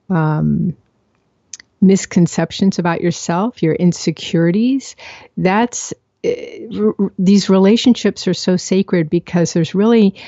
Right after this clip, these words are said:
other than your parents, there's really not another relationship like this where you can work out all of your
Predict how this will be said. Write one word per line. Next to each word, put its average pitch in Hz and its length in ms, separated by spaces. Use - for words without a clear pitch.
other 214 240
than 185 540
your 170 180
parents, 180 840
there's 180 200
really 240 340
not 180 380
another 170 340
relationship 165 720
like 156 200
this 160 220
where 160 120
you 160 100
can 160 260
work 165 320
out 147 420
all 165 240
of 156 120
your 147 460